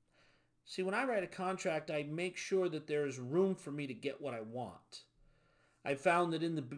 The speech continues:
in the game of real estate, there are two things that are done very well, and that is negotiating the price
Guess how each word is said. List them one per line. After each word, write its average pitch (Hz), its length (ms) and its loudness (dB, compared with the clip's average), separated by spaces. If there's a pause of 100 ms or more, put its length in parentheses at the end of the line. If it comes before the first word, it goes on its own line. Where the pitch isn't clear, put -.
(140)
in 151 140 -2
the 139 60 -2
game 202 600 0
of 143 240 -2
real 175 200 6
estate, 135 380 -4
there 127 160 -4
are 123 140 -8
two 214 320 -6
things 165 360 -6
that 139 120 -6
are 139 60 -6
done 131 280 -6
very 131 280 -4
well, 123 500 -2 (360)
and 131 180 -2
that 143 200 2
is 139 240 -2 (240)
negotiating 160 1000 6 (420)
the 127 60 -6
price 135 760 0